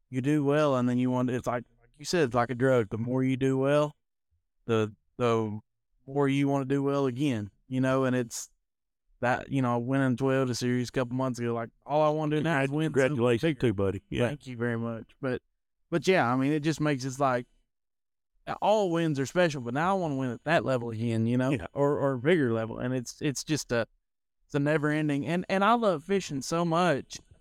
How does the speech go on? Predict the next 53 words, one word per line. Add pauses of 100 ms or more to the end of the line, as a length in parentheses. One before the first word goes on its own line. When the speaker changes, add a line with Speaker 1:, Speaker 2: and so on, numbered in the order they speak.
(120)
Speaker 1:
<laughs> (500)
that, (680)
like, (240)
and
I
got
to
the
point
that
I
feel
like
I'm,
I'm
a
decent
enough
fisherman
that
I
don't
have
to
spend
a
week
in
practice,
especially
on
a
lake
that
I
know
fairly
well. (420)
So
the
last
year
before
I
started
fishing
nationally
was (380)
the
covid
year,
twenty
twenty,